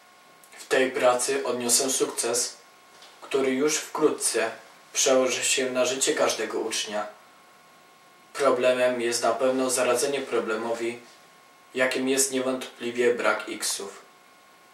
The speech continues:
W tej sprawie przede mną jeszcze daleka droga. Nasza szkoła będzie na pewno miejscem sukcesu. Przed nami stoi dziś ogromna szansa.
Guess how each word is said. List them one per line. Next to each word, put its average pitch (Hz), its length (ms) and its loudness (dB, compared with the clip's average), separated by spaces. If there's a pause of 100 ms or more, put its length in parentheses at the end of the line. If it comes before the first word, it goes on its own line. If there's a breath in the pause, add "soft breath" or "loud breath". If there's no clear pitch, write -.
(240)
W - 80 -20
tej 135 240 2
sprawie 113 580 2 (160)
przede 123 300 0
mną 123 200 0
jeszcze 117 280 0
daleka 110 420 0
droga. 104 480 -4 (1300)
Nasza 131 300 6
szkoła 123 360 4
będzie 117 280 0
na 123 140 2
pewno 131 440 2
miejscem 110 420 -2
sukcesu. - 640 -2 (1120)
Przed 135 280 2
nami 139 280 4
stoi 131 300 2
dziś 127 220 -2
ogromna 139 520 2
szansa. - 640 0